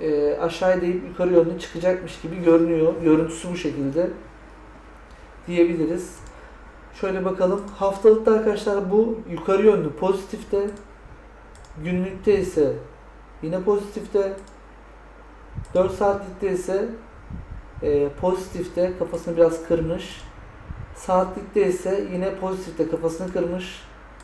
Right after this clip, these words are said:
Kırk beş dakikalıkta ise kafasını kırmış aşağı yönlü. Gün içerisinde şurayı göreceğiz demektir bu. Ee, on beş dakikalıkta ise şunu şöyle açarsak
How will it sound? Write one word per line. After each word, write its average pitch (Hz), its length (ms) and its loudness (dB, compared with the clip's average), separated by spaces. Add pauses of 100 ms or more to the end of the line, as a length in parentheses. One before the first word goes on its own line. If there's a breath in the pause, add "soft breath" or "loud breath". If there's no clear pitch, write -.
(560)
Kırk 170 200 0
beş - 460 -4
dakikalıkta 170 760 0
ise 170 340 2
kafasını 175 360 -6
kırmış 202 220 -4
aşağı 180 460 4
yönlü. 160 340 2 (440 loud breath)
Gün 175 100 -2
içerisinde 175 420 0
şurayı 170 320 2
göreceğiz 143 400 6
demektir 139 460 -2
bu. 175 240 0 (1500)
Ee, 151 200 2
on 190 220 2
beş 190 180 -2
dakikalıkta 185 440 -2
ise 185 440 0 (360)
şunu 156 120 -10
şöyle 165 240 2
açarsak 160 540 0